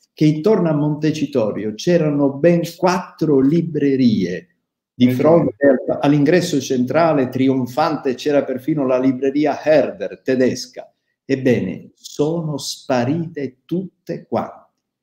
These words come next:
Speaker 1: È impressionante questo fatto. E quindi io ne approfitto sempre nel salutarvi. Ogni volta che ho un'occasione pubblica faccio un appello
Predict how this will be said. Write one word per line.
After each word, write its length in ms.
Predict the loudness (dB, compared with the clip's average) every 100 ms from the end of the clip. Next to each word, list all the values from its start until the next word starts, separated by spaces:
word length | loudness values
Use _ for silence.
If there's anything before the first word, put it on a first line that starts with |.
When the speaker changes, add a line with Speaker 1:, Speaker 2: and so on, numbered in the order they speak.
| _ _ _ _
Speaker 1:
È 280 | 0 0 2
impressionante 1300 | -2 -2 0 0 0 0 2 2 0 -4 -6 -8 -6
questo 340 | -6 -4 -6
fatto. 560 | -10 -10 -16 _ -18 -18 _ _ _
E 160 | -6 0
quindi 380 | 4 6 8 8
io 140 | 6
ne 120 | 4
approfitto 560 | 0 -2 -2 -2 -2 -4
sempre 720 | 0 0 0 -4 -6 -8 -6
nel 160 | -8 -8
salutarvi. 880 | -8 -6 -4 -2 -2 -4 -10 -12 -6
Ogni 200 | -4 0
volta 300 | 2 0 0
che 100 | 0
ho 60 | 0
un'occasione 600 | 0 -2 -6 -6 -4 -4
pubblica 520 | -2 -2 -2 -4 -4
faccio 540 | 0 -2 -2 -6 -8 -2
un 180 | -2 -2
appello 760 | -6 -2 0 0 -4 -8 -10